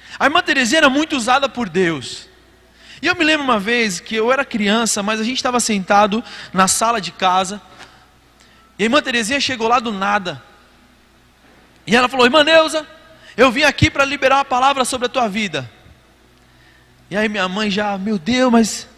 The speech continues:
e agora? Se arruma aí." A gente se arrumou rapidinho, sentamos lá na sala, "Vamos orar." Aí minha mãe falou, "Mas eu achei que tinha uma palavra, já, vamos orar, tem que preparar o ambiente pra liberar a palavra, né?"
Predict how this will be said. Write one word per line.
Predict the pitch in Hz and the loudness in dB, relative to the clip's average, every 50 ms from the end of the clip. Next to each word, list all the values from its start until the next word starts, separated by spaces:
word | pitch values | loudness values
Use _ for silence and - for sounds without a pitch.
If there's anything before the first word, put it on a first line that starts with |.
| - - - - - - - - | -20 -18 -14 -14 -14 -14 -14 -12
e | 233 | -12
agora? | 220 196 180 233 262 277 285 285 262 233 214 196 - - - - - - _ - - - | -8 -2 0 2 2 2 2 0 -2 -4 -8 -10 -14 -20 -20 -20 -20 -20 _ -20 -20 -14
Se | - - - | -12 -8 -2
arruma | - 226 269 330 330 294 | 0 2 2 2 2 0
aí." | 285 320 320 320 285 214 - - - _ _ - - - _ _ _ | 0 0 -2 -2 -4 -8 -12 -16 -20 _ _ -20 -20 -20 _ _ _
A | - | -10
gente | 226 233 196 | -10 -8 -4
se | - 226 | -2 -2
arrumou | 196 190 180 202 220 | -2 0 0 0 -2
rapidinho, | 202 190 - 180 156 202 233 | -2 -2 -6 -6 -4 -2 -2
sentamos | 214 - 190 180 175 - 226 208 196 196 | 0 0 -2 -2 -2 -4 -4 -4 -2 -2
lá | 214 208 | -2 0
na | 196 175 | -2 -2
sala, | 170 - - 220 214 226 220 220 214 - - - - - - - - - _ _ - | -4 -4 -4 -2 -2 0 -2 -2 -6 -10 -16 -20 -20 -20 -20 -20 -20 -20 _ _ 0
"Vamos | 202 269 277 240 226 | 2 2 2 2 2
orar." | 214 190 165 143 131 113 107 - - - - - - _ _ _ _ _ _ _ _ _ _ _ _ _ _ | 2 4 4 2 2 0 -4 -8 -18 -20 -20 -20 -20 _ _ _ _ _ _ _ _ _ _ _ _ _ _
Aí | - 202 | -2 -2
minha | 214 214 | 0 0
mãe | 202 214 226 | 0 -2 -4
falou, | 214 - 208 196 196 | -2 -2 0 0 2
"Mas | 208 240 254 226 214 - - - | 2 0 0 -2 -6 -10 -16 -10
eu | - 196 | -6 -4
achei | 196 196 - 220 | -2 -2 -2 -2
que | - | 0
tinha | - 220 226 | 2 4 4
uma | 214 | 4
palavra, | 202 208 175 185 202 202 196 196 | 2 0 0 0 0 0 0 -2
já, | 202 208 | -2 -4
vamos | 214 202 185 226 247 240 | -2 -2 0 2 4 4
orar, | 208 170 147 139 127 120 - - | 4 4 2 0 -2 -6 -8 -6
tem | - 208 | -8 -6
que | 220 | -4
preparar | - 220 196 - 185 196 214 | -6 -4 -2 0 2 4 6
o | 220 | 6
ambiente | 196 165 156 143 160 156 131 - | 6 6 4 2 0 0 -2 -2
pra | - 143 | 0 0
liberar | 147 139 139 135 131 | 2 2 4 2 2
a | 127 | 2
palavra, | - 127 113 110 110 107 107 113 120 143 | 2 2 2 2 2 2 0 0 0 0
né?" | 190 190 | 0 -2